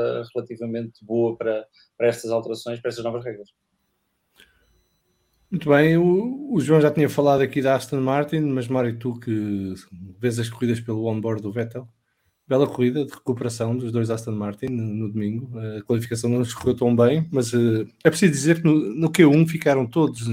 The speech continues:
Speaker 2: couberam os vinte carros em um ponto dois segundos, e no Q três os nove primeiros passam em meio segundo.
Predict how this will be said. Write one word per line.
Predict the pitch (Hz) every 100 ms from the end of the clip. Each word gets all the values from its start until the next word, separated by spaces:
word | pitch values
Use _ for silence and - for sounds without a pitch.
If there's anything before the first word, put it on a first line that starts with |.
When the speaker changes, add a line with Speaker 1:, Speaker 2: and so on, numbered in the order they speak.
| 107 -
Speaker 2:
couberam | 127 123 139 131
os | 107
vinte | 147 143
carros | - 127 110 104
em | 127
um | 139
ponto | - 113
dois | 127 117
segundos, | - 92 113 - _ _ _ _ _ _ _ _ -
e | 127
no | 139 160
Q | 135 120
três | 110 120 127 127 - -
os | 113
nove | 135 131
primeiros | - 113 127 123
passam | - 117 120 127
em | 117
meio | 110 123
segundo. | - - 92 90